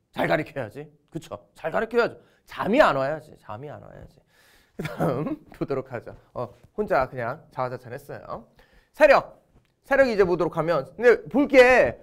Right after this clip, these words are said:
단군왕검이 이제 나라를 세웠다는 거야. 근데 단군왕검이 세웠는데 이건 비씨 이천삼십삼 년인데 중국하고 맞췄다는 거, 우리는 대등하다는 거 그거 기억하시고,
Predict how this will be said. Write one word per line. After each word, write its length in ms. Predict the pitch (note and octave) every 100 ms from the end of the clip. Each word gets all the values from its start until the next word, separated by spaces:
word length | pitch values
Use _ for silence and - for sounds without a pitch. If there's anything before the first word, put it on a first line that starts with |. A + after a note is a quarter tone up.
| _ _ -
단군왕검이 800 | - C4 D4+ E4 D4 C#4 C4+ A#3
이제 80 | F#3+
나라를 320 | F#3+ G3+ F#3+
세웠다는 420 | A#3 A3+ G#3 F3
거야. 260 | C3+ C#3 C#3+
근데 520 | F3+ F#3 F3 A2+ _
단군왕검이 720 | - F#3+ B3 C4 B3+ A#3+ A#3 A#3
세웠는데 420 | C4 A#3+ A3+ A3+
이건 180 | G3 F3+
비씨 240 | A3 G#3+
이천삼십삼 580 | F#3+ A3+ A3+ G#3 G3+ A#3+
년인데 300 | B3 G#3 G#3
중국하고 400 | G3 G#3 G3+ F3+
맞췄다는 540 | D3+ G#3+ G3+ F3 D3+
거, 240 | C#3 F#3+ B3+
우리는 280 | E3 F3 D#3
대등하다는 580 | D3+ D3+ F3+ D#3+ D3
거 60 | C#3+
그거 180 | E3+ D3
기억하시고, 720 | F3 F3 A3 G#3+ E3+ A#3